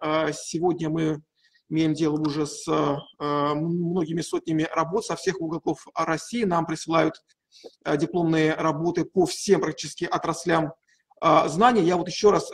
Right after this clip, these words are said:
хочу подчеркнуть, э, то правильное решение, которое мы приняли несколько лет назад, когда, э, перешли на дифференцированную оценку,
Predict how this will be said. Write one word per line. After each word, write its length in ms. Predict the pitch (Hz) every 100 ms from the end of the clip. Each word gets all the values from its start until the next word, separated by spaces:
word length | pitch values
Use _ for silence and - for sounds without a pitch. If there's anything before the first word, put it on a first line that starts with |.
| -
хочу 360 | 170 - 185
подчеркнуть, 640 | 175 180 180 185 214 208
э, 160 | 175 160 - - _ _
то 100 | -
правильное 440 | - 185 180 175
решение, 420 | 175 175 - 247 202
которое 260 | 160 170
мы 140 | 165 160
приняли 480 | 185 170 156 156 156 _ _ _ _ -
несколько 360 | 165 175 175
лет 100 | 170
назад, 180 | 165 214
когда, 540 | 175 147 151 180 180 175 - _ -
э, 160 | 156 151
перешли 540 | 170 156 - 170 185 185
на 400 | 160 170 175 175 170
дифференцированную 840 | 151 165 165 156 196 175 170 175
оценку, 680 | 175 - 185 156 160 151